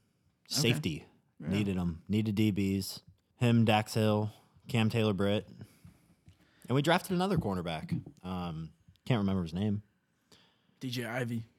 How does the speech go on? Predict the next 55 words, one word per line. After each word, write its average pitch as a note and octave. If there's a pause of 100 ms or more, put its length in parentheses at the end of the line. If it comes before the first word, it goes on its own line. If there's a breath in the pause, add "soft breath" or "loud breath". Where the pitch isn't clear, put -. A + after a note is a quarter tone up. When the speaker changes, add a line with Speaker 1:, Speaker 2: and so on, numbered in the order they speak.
Speaker 2:
D G2
J G2+
Ivey. F#2+
Speaker 1:
Seventh A#2+
round. A#2+
Speaker 2:
Yeah. G2+ (580 loud breath)
Speaker 1:
Um, D#3+
I F3+
feel B3+
like F#3
my D#3
two E3+
favorite D#3
picks D#3
for D3
your C3+
boys C3+
are B2
Myles D3
Murphy C#3+
in C3+
the B2+
late B2+
first. A#2+
I A#2+
think B2
is A#2+
gonna B2
be A#2+
huge B2+
for C3+
you B2
guys. A#2
I -
think, C#3
Speaker 2:
Yeah. E2+
Speaker 1:
I -
feel E3+
like C#3+
it's A#2+
a -
big D3+
piece C3
you B2+
guys A#2+
needed. B2
Speaker 2:
It's G2
a -
big G#2+
piece F2+
'cause G2
we B2+
got A2
no G2+
pressure E2